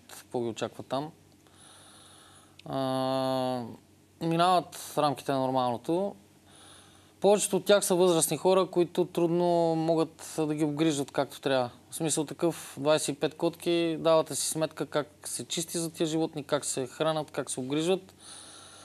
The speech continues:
А, трудно е наистина. А, респект за човека,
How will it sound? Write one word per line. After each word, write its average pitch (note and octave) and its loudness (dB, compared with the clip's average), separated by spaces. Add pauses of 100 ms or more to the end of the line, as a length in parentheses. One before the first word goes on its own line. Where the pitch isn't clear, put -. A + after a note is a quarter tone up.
(600)
А, D3 0 (120)
трудно F#3+ 4
е E3+ 4
наистина. F3 0 (1040)
А, D#3+ 2
респект F3 2
за F#3 2
човека, D#3+ 2